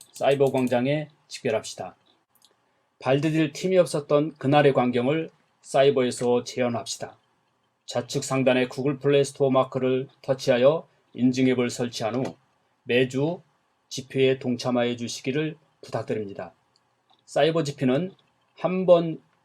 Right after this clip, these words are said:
모이면 결코 흩어지지 않습니다. 이것은 이번 한 주의 통계이고 이건 내 주별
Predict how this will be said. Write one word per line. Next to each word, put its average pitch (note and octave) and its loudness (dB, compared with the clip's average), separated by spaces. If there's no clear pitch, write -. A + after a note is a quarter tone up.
모이면 B2+ 4
결코 C3+ 0
흩어지지 C3+ -4
않습니다. A2+ -6
이것은 A#2+ 0
이번 B2 0
한 C#3+ -2
주의 B2+ 0
통계이고 B2+ -4
이건 A2+ -4
내 B2 2
주별 C#3 4